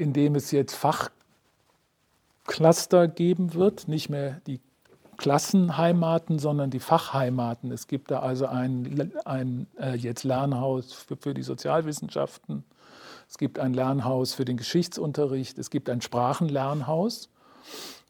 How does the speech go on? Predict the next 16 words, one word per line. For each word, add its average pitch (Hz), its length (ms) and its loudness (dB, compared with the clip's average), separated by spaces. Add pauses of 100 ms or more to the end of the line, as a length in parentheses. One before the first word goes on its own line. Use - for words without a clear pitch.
(300)
Und, 143 500 2
äh, 139 320 6 (840)
das 143 180 2
ist 135 160 -2
ganz 143 220 2
spannend, 156 680 2 (280)
was 135 220 -2
unterscheidet 143 680 2
ein 127 220 -2
sprachliches 143 800 -2
Lernhaus 139 680 0
von 135 180 -4
einem 127 340 -4 (460)
gesellschaftswissenschaftlichen 135 1500 2
Lernhaus. 123 520 -4 (680)
Ähm, 131 420 0